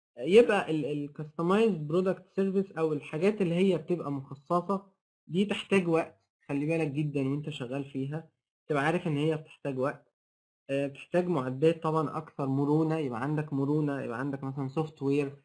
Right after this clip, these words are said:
آه، عشان تصمم بيه ال-، ال-، الراجل ده، ده مثلًا طلب حاجة، ده طلب حاجة، فتبقى، تبقى يعني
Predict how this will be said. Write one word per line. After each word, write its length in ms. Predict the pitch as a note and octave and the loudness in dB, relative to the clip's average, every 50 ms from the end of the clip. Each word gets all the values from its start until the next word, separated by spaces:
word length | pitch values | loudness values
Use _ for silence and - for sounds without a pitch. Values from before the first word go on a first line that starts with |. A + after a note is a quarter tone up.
| _ _ _ _ _ _ _ - | _ _ _ _ _ _ _ -20
آه، 140 | G#2+ G#2 G#2+ | -18 -16 -16
عشان 380 | G#2 - - - D#3+ D#3+ D#3 | -16 -16 -10 -6 -4 -4 -4
تصمم 540 | D#3 D3+ - E3 D#3 D3+ D3 C3+ B2+ A#2+ A#2 B2 | -4 -2 2 2 4 4 2 0 -2 -2 -4 -4
بيه 280 | C3+ C3+ C3+ C3 - A#2 | -4 -4 -4 -4 -6 -10
ال-، 200 | A#2 B2 - - | -12 -14 -14 -14
ال-، 280 | B2 - - - - A#2+ | -14 -14 -12 -10 -10 -10
الراجل 480 | B2 C3 C3+ C#3+ D#3 D3+ C3 B2 B2 A#2+ | -6 -2 0 0 0 0 -2 -4 -4 -4
ده، 160 | C3+ C#3 C#3 | -2 -2 -2
ده 160 | C3 C#3+ D3 | -2 -2 -2
مثلًا 440 | D3 D3 D3 D3+ C#3 C3 C3 C3 C3 - _ _ _ _ _ _ - | -2 -2 -4 -4 -4 -4 -4 -4 -6 -12 _ _ _ _ _ _ 0
طلب 220 | D#3 D3 D3 C#3 | 0 2 2 0
حاجة، 360 | C#3+ - D3+ C#3+ C#3 C3 C#3 | -2 -4 -6 -4 -4 -2 -4
ده 120 | B2+ C3 C3+ | -4 -4 -4
طلب 300 | C3+ D3+ C#3+ C3+ C3 C3+ | -4 -4 -4 -4 -4 -6
حاجة، 260 | - D3 C#3+ D3 D#3 | -8 -8 -6 -6 -4
فتبقى، 520 | D3+ E3+ D#3+ D#3+ E3+ E3+ E3+ D#3 D3 C3 | -4 -4 -4 -2 0 2 2 2 2 0
تبقى 380 | C3+ - D3 C#3 C3+ C3 B2+ C#3 | -2 -6 -6 -4 -4 -4 -4 -6
يعني 260 | C#3 B2+ B2+ B2+ B2+ | -6 -6 -6 -6 -8